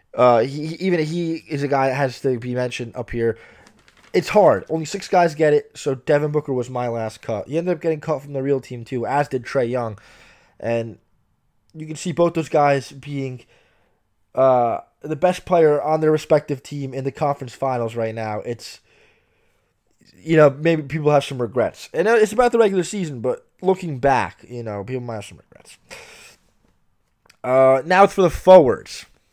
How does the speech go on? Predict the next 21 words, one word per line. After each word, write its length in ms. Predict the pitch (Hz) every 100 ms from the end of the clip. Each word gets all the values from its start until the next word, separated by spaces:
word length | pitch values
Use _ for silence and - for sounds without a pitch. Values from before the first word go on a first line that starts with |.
| _ _ _ _ _ _ _
The 200 | 135 143 -
actual 600 | 202 233 - - 180 143
forwards 580 | 120 131 113 113 147 -
were, 160 | 151 147
ended 300 | 156 160 160
up 160 | 147
being 300 | 151 156 143
voted 400 | 131 202 208 175 160
on 360 | 143 139 131
to 260 | - 139 127
the 120 | 123
All-N-B-A 540 | 131 127 117 113 110 107
teams. 380 | 107 117 143 - - - - _
The 80 | 190
first 360 | - 214 208 -
team 400 | 190 185 185 175 _ _ _
was 840 | 170 147 143 139 139 135 131 - - _ _ _
Kawhi 460 | - 170 160 170 165
Leonard, 400 | 165 160 160 143
Giannis 360 | 156 156 156
Antetokounmpo. 800 | - 139 131 190 160 170 160 160